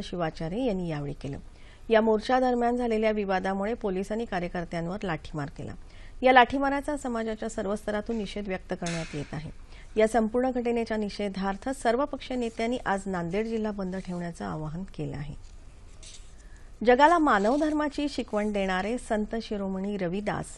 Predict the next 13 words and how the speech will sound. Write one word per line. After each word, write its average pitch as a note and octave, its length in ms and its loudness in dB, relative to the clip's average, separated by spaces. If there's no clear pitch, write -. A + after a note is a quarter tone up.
यांच्या F#3+ 340 0
सहाशे G3 540 -2
चाळीसाव्या B3+ 520 2
जयंतीनिमित्त A#3 720 -2
काल A#3+ 220 8
देशासह A3 640 0
राज्यभरात F#3+ 560 -2
विविध F#3 220 -2
कार्यक्रम F#3 520 -4
आयोजित F3+ 280 -2
करण्यात E3 360 -6
आले C3+ 180 -4
होते. B2 280 -8